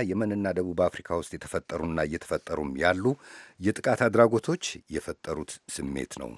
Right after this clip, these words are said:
የመጠቃት፣ የመቆጨትና ለወገን የመድረስ ስሜት ይላሉ ብዙዎች በየክንዋኔዎቹ ላይ እየተሳተፉ ያሉ። ባለፈው ሳምንት ማብቂያ ላይ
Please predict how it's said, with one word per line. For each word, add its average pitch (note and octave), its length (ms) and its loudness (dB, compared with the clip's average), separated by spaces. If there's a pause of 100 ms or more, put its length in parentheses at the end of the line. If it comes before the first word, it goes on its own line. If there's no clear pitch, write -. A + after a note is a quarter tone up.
(140)
የመጠቃት፣ D2+ 680 0
የመቆጨትና G2 760 0 (500)
ለወገን C3 380 6
የመድረስ G#2+ 460 4
ስሜት D#2 480 -2
ይላሉ C2 340 -6 (260)
ብዙዎች F#2 460 -2
በየክንዋኔዎቹ D2+ 920 2
ላይ D2+ 200 6 (120)
እየተሳተፉ - 640 -6 (100)
ያሉ። C#2 260 2 (960)
ባለፈው C3+ 360 12
ሳምንት A#2+ 440 8
ማብቂያ F#2+ 400 4
ላይ D#2+ 200 4